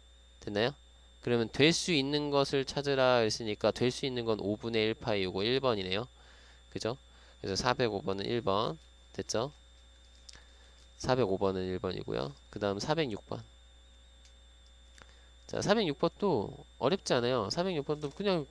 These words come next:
똑같이 가는 거야. 사백육 똑같이. 음. 자, 스-, 세타와 삼 세타. 이번에는, 자, Y는 X의 대칭이래. 두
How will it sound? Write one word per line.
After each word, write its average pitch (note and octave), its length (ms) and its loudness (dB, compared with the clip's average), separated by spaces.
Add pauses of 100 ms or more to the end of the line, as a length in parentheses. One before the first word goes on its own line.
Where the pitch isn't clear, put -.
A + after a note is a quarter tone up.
똑같이 - 340 -2
가는 A#2+ 180 0
거야. A2+ 220 0 (100)
사백육 C3 320 -4
똑같이. C#3 480 -4 (560)
음. G2+ 240 -10 (1500)
자, C3 240 4
스-, - 200 -6 (140)
세타와 G3+ 560 6
삼 F#3+ 120 0
세타. C3 600 0
이번에는, D3+ 720 2
자, F#2+ 220 0
Y는 C3+ 640 2
X의 B2+ 680 0
대칭이래. F#2 640 -4 (100)
두 A2 500 -2